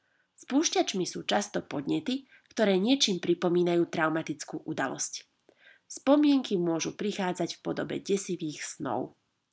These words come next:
Po druhé, vyhýbanie. Vracajúca sa trauma človeka stresuje. Snaží sa vyhýbať všetkému, čo mu ju pripomína, myšlienkam, miestam, ľuďom, čím sa jeho život obmedzuje.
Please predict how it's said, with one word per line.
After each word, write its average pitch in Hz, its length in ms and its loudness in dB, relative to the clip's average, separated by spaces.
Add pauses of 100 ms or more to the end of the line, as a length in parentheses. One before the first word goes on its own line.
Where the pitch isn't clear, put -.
(360)
Po 165 160 0
druhé, 262 480 2 (300)
vyhýbanie. 156 800 2 (600)
Vracajúca 311 680 2
sa 180 160 -6
trauma 185 460 0
človeka 165 420 -2
stresuje. 156 640 -6 (380)
Snaží 285 420 2
sa 160 160 -4
vyhýbať 180 480 0
všetkému, 208 640 -2
čo 170 180 -4
mu 165 160 -4
ju 165 140 -4
pripomína, 185 720 0 (400)
myšlienkam, 180 800 0 (340)
miestam, 175 720 2 (240)
ľuďom, 180 500 4 (400)
čím 302 240 6
sa 208 220 2
jeho 147 240 -4
život 165 420 -2
obmedzuje. 147 640 -4